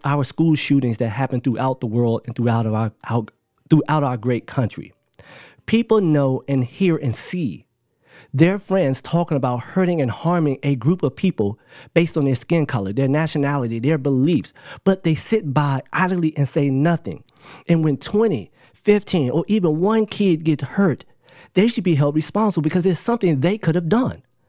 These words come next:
No different than cyberbullying. You're in group text, you see people kinda getting out of sorts, people getting in their feelings, but no one steps up and say, "Hey, let's tone this down. We are all friends here. Let us all get along." But no, no one wants to get along.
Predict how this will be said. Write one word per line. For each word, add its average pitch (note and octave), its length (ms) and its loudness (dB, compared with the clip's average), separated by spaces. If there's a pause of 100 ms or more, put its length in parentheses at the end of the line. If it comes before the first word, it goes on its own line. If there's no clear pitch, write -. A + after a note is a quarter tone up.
(340)
No G3+ 220 4
different D#3 260 -2
than C#3+ 120 0
cyberbullying. B2+ 840 -2 (640)
You're D3+ 180 4
in F#3 180 0
group D#3 240 2
text, C3 300 -4
you C3 80 -2
see G3 160 -2
people E3 320 -2
kinda D3 300 0
getting C3+ 260 0
out B2 140 0
of A#2+ 80 -6
sorts, A2+ 320 -4
people D#3+ 220 0
getting D3 260 0
in C3+ 80 2
their C3+ 120 0
feelings, B2+ 420 -2
but B2+ 120 -2
no E3+ 160 2
one G3 160 0
steps - 320 -2
up D#3+ 60 2
and C3+ 80 -2
say, B2+ 140 0
"Hey, G#2+ 380 -2 (480)
let's F#3 160 2
tone F3 360 0
this C#3+ 140 0
down. B2 300 0
We C#3+ 120 2
are A#2+ 180 -2
all D#3+ 300 2
friends C#3 460 0
here. F#2 280 -4 (260)
Let E3 200 4
us F3 220 0
all F3 300 4
get D#3 120 0
along." D#3 280 2
But C3+ 120 0
no, D#3+ 240 0
no A2 180 0
one B3+ 160 2
wants C4+ 200 0
to - 40 -6
get A#3 120 2
along. C4 320 0